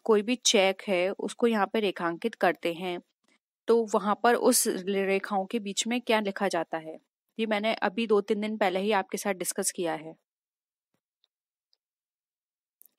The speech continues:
अगर आप डेली क्लासेस देखते हैं तो आप ईजीली इन सब का आंसर कर सकते हैं।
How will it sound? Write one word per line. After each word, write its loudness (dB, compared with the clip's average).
अगर 4
आप 6
डेली 0
क्लासेस -2
देखते -4
हैं -4
तो 0
आप 0
ईजीली -2
इन -6
सब -8
का 0
आंसर -2
कर -2
सकते -6
हैं। -10